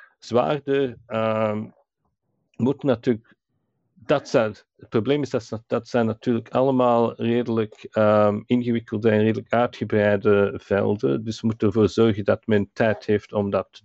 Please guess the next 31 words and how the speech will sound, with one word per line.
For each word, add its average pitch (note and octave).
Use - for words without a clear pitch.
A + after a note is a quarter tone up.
doen. A#2
Maar A#2+
ik A#2
denk B2
soms -
dat B2
als B2
we A2+
ervoor G#2+
zorgen A#2
dat, -
ehm, G#2+
we G#2+
scherper C#3
nadenken A#2
over A2
de G#2
inhoud A#2
van, G#2
eh, G#2
de G#2
leraaropleiding, G#2+
dat G#2+
we G#2+
dat G#2
waarschijnlijk B2
wel A#2
in A2+
die G#2+
tijd A2+
kunnen, A2+